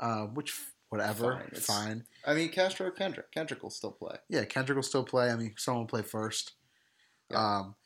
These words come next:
Speaker 1: I like the Cabrera signing. Castro signing's kind of meh, but
Speaker 2: Yeah, I think
Speaker 1: they could have done worse.
Speaker 2: Well, yeah. It just, it depends on what they do next.
Speaker 1: Yep.
Speaker 2: So I would grade all of these moves as incomplete.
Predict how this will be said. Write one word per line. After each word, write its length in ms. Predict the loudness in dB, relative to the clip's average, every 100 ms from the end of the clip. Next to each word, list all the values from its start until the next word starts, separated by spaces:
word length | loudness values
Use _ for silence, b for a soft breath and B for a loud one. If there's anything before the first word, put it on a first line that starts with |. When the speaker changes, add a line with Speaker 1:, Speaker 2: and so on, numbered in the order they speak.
| b b b b b 4
Speaker 1:
I 80 |
like 180 | 8 8
the 80 | 6
Cabrera 340 | 2 8 10 10
signing. 480 | 10 10 8 6 0
Castro 320 | 8 8 8
signing's 340 | 4 6 6 4
kind 160 | 0 2
of 200 | 0 2
meh, 260 | 4 4 0 _ _ 0
but 300 | 2 2 -4 _ _ _ _ _
Speaker 2:
Yeah, 220 | -4 -2 -4 -12 _ _
I 100 | -6
think 400 | -4 -4 -6 -6 0
Speaker 1:
they 80 | 4
could 120 | 4
have 100 | 4
done 160 | 2
worse. 360 | 0 0 0 -2 -6 _ _
Speaker 2:
Well, 120 | 4 8
yeah. 160 | 8 4 -10 -18
It 400 | -14 -14 -10 -6
just, 200 | -2 0
it 100 | 0
depends 300 | -2 0 2
on 80 | 2
what 80 | 0
they 100 | 0
do 140 | -2
next. 340 | -2 -4 -6 -2
Speaker 1:
Yep. 220 | 0 0
Speaker 2:
So 120 | 2
I 100 | 2
would 120 | 2
grade 240 | 0 0 2
all 280 | 2 4 4
of 100 | 2
these 240 | -2 -2
moves 300 | -4 -4 -6
as 120 | -10
incomplete. 600 | -8 -10 -10 -10 -10 -10